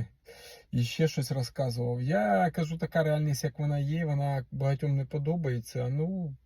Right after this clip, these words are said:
як є. Скажу так, а, краще, що є в нашої нації, знаходиться на фронті, да?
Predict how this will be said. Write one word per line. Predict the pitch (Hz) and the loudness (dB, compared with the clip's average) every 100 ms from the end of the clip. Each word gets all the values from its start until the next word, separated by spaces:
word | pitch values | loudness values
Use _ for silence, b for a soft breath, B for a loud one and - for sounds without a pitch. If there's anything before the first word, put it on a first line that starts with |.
| _ | _
як | 131 120 151 - | -6 -2 -2 -2
є. | 247 - - - B B B | -4 -4 -8 -16 B B B
Скажу | - - 147 185 | -16 -4 -2 0
так, | 180 139 117 - | 0 2 0 -2
а, | 120 117 | -2 -2
краще, | 117 170 185 160 | 2 2 2 -2
що | 151 156 | -2 -2
є | 151 | 0
в | 147 | 0
нашої | 143 127 135 131 | -2 -4 -4 -2
нації, | 127 117 - 117 | -2 -4 -6 -6
знаходиться | 117 135 127 147 127 - | -4 -4 -4 -4 -4 -4
на | 127 | -4
фронті, | 120 151 151 151 151 147 - - | -4 -4 -4 -4 -8 -12 -12 -8
да? | 123 135 | -6 -6